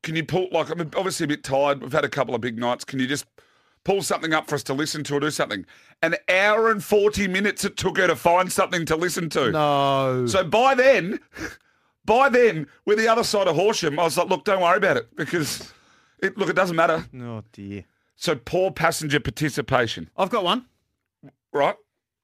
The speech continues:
Speaker 2: This has come from the, come from
Speaker 1: But
Speaker 2: the audience.
Speaker 1: Yeah.
Speaker 2: A couple of people have raised this with me,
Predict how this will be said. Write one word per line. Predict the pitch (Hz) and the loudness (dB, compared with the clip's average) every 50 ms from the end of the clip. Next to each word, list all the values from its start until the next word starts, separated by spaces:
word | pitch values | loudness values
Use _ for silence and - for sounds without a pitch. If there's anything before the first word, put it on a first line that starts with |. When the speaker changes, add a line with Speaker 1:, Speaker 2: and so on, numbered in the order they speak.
| _ _ - | _ _ -8
Speaker 2:
This | 175 180 - | -6 -6 -6
has | - 160 - - - - - | -6 -6 -6 -6 -6 -6 -4
come | - 202 190 | -2 -2 -2
from | 160 - 165 | -2 -4 -8
the, | 139 120 _ _ _ _ _ _ _ _ _ _ _ - | -8 -10 _ _ _ _ _ _ _ _ _ _ _ -6
come | - 190 180 | -2 -2 0
from | 135 120 | 0 0
Speaker 1:
But | 160 | 0
Speaker 2:
the | 143 139 | 0 0
audience. | 156 180 165 156 180 240 - - - | 0 0 0 0 -2 -4 -6 -6 -4
Speaker 1:
Yeah. | 131 120 123 143 | -2 -2 -2 -4
Speaker 2:
A | - _ _ _ _ _ _ - | -8 _ _ _ _ _ _ -2
couple | - 226 240 240 | 0 0 0 0
of | 220 170 | -2 0
people | 190 190 175 160 | 0 0 0 -2
have | 156 147 | -2 -2
raised | 143 151 147 143 113 123 | 0 0 0 0 -2 -6
this | 113 - | -8 -8
with | - 110 - | -10 -10 -10
me, | 110 104 151 220 | -10 -12 -12 -12